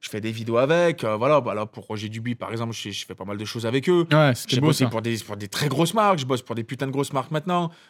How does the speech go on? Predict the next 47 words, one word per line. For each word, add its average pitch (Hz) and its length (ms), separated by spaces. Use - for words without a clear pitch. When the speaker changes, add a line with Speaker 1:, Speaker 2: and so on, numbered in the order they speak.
Speaker 1:
Euh, 104 220
on 110 100
m'appelle 117 340
pour 110 140
faire 117 100
du 110 100
slow-mo, 175 420
on - 20
m'appelle 123 260
pour - 80
faire 110 100
des 110 80
prises 120 180
de 120 80
vue 113 100
en 110 120
F 113 60
P 165 140
V. 175 260
Euh, 101 320
Speaker 2:
Ça, 208 120
Speaker 1:
j'ai - 100
Speaker 2:
c'est 180 60
les 156 120
choses 190 180
que - 80
les 139 140
gens 156 220
voient 156 160
pas, 160 120
parce 131 160
qu'en 139 80
Speaker 1:
Ah 123 40
Speaker 2:
fait, 165 100
Speaker 1:
bah 147 100
non, 190 140
Speaker 2:
et 139 220
les 135 60
Speaker 1:
mais 127 40
Speaker 2:
gens 165 140
Speaker 1:
ouais. 151 200
Speaker 2:
n'imaginent 147 400
pas, 202 140
mais 143 160
c'est 139 120
vrai 165 140
que - 140